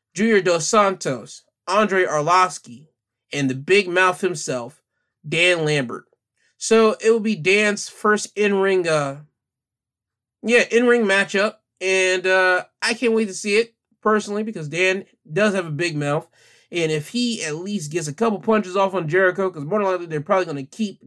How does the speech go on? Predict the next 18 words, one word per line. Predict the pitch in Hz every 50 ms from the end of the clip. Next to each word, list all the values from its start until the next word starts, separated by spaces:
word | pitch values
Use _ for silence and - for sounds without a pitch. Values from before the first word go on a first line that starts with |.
| 156
Dan | 151 165 165 165 170 160
Lambert | 160 160 160 147 160 151 135
with | 131 127 143 175 175 - 143
Jericho | 135 - 160 160 165 160 151 - 165 147 143 143 147 - _ _ _ _ _ _ _ _ _
and | - 143 143
let | 143 135 131
Jericho | 131 160 165 160 160 165 147
beat | 143 131 160 170 175
up | 160 151 156
on | 156 165 165
him, | 170 170 175 - _ _ _ _ _ _ _ _ _
I'm | 254 311
gonna | 370 359
be | 359 339
happy | 302 302 285 277 - 254
seeing | 214 - 262 240 185 135 107
it. | - _ _ _
So | - - 165 147 135 135